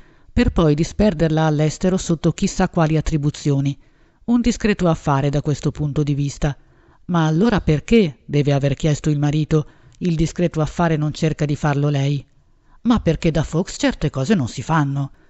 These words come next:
E del resto, per la stessa Federen, probabilmente, tutto questo non serve che di copertura a un affare ben più grosso,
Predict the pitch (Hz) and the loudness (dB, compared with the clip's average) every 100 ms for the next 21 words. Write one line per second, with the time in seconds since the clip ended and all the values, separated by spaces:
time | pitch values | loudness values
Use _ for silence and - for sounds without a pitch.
0 | _ - 254 220 220 214 294 - 170 156 | _ 0 2 4 2 2 0 0 0 2
1 | 196 202 202 - 254 254 - 196 165 147 | 2 4 2 0 -2 -2 -2 0 0 -2
2 | 151 160 156 - 165 165 165 160 143 135 | 0 -2 -2 -2 0 0 0 -2 -2 -2
3 | 170 170 - - - 254 - 269 165 147 | -2 -4 -4 -14 -4 -2 0 0 0 -2
4 | - 180 202 - 233 214 202 196 196 196 | -2 -2 0 0 0 0 0 0 0 0
5 | 196 175 226 240 180 156 156 - 214 196 | 0 -2 -2 0 0 0 -2 -2 0 0
6 | 156 214 202 208 175 143 117 - 156 | 2 0 0 0 0 0 -2 -2 -2